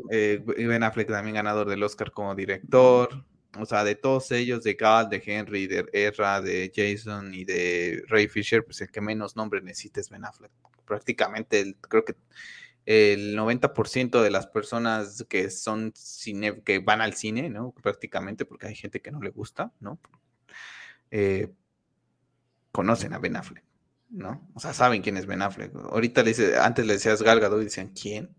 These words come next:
Ahorita ya la conocen, ¿no? Porque es Wonder Woman, ¿no? A lo mejor ni saben cómo se llama, ¿no? Pero Ben Affleck sí es, es, es conocido, ¿no? Y como dices tú, regresó y es, bueno, al final de cuentas es Batman, por eso lo hizo. Pues sí, yo ta-, yo,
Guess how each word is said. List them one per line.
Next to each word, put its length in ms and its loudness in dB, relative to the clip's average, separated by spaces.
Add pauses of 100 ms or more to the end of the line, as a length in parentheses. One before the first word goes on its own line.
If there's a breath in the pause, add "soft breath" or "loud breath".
(560 soft breath)
Ahorita 300 0
ya 80 8
la 140 2
conocen, 420 -4
¿no? 160 -8
Porque 240 -6
es 80 -2
Wonder 240 -6
Woman, 260 -2
¿no? 100 2
A 40 2
lo 80 2
mejor 300 2 (100)
ni 180 2
saben 360 4
cómo 200 -2
se 160 -2
llama, 300 2
¿no? 240 -8 (640)
Pero 200 6
Ben 160 2
Affleck 320 0
sí 260 0
es, 280 2
es, 260 -6
es 140 -4
conocido, 440 -2
¿no? 80 -4
Y 40 -4
como 160 0
dices 180 -6
tú, 160 0
regresó 540 4
y 180 0
es, 400 0
bueno, 160 -8
al 80 -14
final 180 -4
de 80 -2
cuentas 320 -4
es 140 -2
Batman, 380 0
por 120 -4
eso 200 -6
lo 100 -8
hizo. 160 -12 (1200 loud breath)
Pues 160 4
sí, 140 4
yo 180 8
ta-, 140 6
yo, 140 4